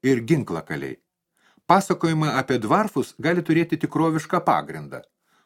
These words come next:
Bronzos amžiaus metu alavo kasėjai pamažu migravo iš pietų į pietryčių Europą, nes šiaurėje buvo daugiau alavo,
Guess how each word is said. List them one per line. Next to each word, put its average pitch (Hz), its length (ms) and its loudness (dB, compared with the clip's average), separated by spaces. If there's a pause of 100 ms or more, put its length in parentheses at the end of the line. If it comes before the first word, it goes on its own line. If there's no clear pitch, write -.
Bronzos 113 560 2
amžiaus 107 500 -4
metu 90 360 0 (380)
alavo 104 460 2
kasėjai 160 680 0 (260)
pamažu 120 480 0
migravo 135 760 0 (200)
iš 117 200 -4
pietų 165 440 0
į 180 200 0
pietryčių 113 560 0
Europą, 107 540 2 (400)
nes 113 220 -2
šiaurėje 160 520 2
buvo 143 280 0
daugiau 143 480 2
alavo, 76 540 -2